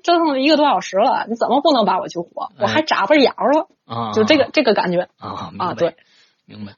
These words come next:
Speaker 2: 嗯。
Speaker 1: 对。
Speaker 2: 嗯。
Speaker 1: 嗯。然后呢？然后这不折腾嘛，
Speaker 2: 嗯。
Speaker 1: 折腾这个，当时把这个孩子这尸体运下来之后，当时人就死了。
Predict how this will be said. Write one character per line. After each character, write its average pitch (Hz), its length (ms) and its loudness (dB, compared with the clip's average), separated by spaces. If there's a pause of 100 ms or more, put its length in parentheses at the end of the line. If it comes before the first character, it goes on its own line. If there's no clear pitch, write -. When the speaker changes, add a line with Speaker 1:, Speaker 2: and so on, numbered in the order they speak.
(140)
Speaker 2:
嗯。 101 200 -14 (200)
Speaker 1:
对。 170 200 -6 (960)
Speaker 2:
嗯。 107 200 -8
Speaker 1:
嗯。 156 140 -8 (1500)
然 214 120 0
后 311 200 2
呢？ 196 220 0 (1900)
然 196 160 0
后 208 120 6
这 196 140 6
不 185 80 0
折 196 300 4
腾 196 120 0
嘛， 156 120 -4 (360)
Speaker 2:
嗯。 101 200 -20
Speaker 1:
折 190 260 4
腾 180 180 0
这 170 200 0
个， 165 260 -2
当 220 160 0
时 220 180 4
把 160 140 -2
这 170 200 0
个 147 240 -2 (100)
孩 180 260 -2
子 185 80 4
这 185 100 2
尸 190 200 0
体 - 240 -2
运 190 160 6
下 175 140 -6
来 175 180 -2
之 185 100 2
后， 196 280 0 (220)
当 226 200 0
时 233 80 2
人 233 260 4
就 160 100 -8
死 - 200 -14
了。 - 100 -6